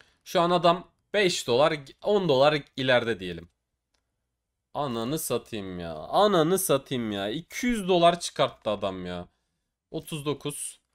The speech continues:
I am king bro. Rahat ol, rahat ol. I am king. Hadi bakayım. Güzel. Beşer dolar.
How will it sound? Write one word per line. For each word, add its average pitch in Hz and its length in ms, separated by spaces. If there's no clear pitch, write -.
I - 20
am 165 280
king - 280
bro. 113 420
Rahat 156 320
ol, 101 240
rahat 143 320
ol. 92 160
I 139 40
am 151 260
king. 139 340
Hadi 143 200
bakayım. 95 380
Güzel. 143 560
Beşer 147 440
dolar. 104 420